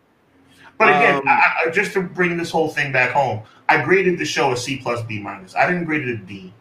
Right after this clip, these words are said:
Speaker 1: You know, I, I, I thought it was a, you know, it was it worth, was it worth forty-nine ninety-nine?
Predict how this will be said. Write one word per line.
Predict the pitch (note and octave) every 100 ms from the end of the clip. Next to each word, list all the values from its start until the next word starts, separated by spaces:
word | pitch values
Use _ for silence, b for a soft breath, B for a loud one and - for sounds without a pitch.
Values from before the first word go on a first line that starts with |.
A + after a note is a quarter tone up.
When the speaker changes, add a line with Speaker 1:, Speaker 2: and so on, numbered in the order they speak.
| b b b b -
Speaker 1:
You | C3+
know, | A#2 A2 -
I, | B2 - - - -
I, | C#3+ -
I | C3
thought | D#3+ E3
it | E3
was | D#3
a, | C#3+ - B2+
you | C#3+
know, | B2+ A#2+
it | C3+
was | D3+ D3+
it | A#2
worth, | D#3 - -
was | B2+
it | B2+ C3+
worth | D3+ -
forty-nine | - D#3 D3+ D3 D3
ninety-nine? | C#3+ C#3+ C#3 C3+ D3+ F#3 F3+